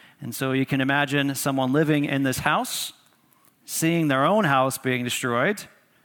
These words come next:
and looking up the hill and seeing the temple on fire. And you can imagine the despair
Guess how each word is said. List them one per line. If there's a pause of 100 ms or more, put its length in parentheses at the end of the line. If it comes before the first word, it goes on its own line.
(220)
and
looking
up
the
hill (460)
and
seeing
the
temple
on
fire. (720)
And
you
can
imagine
the
despair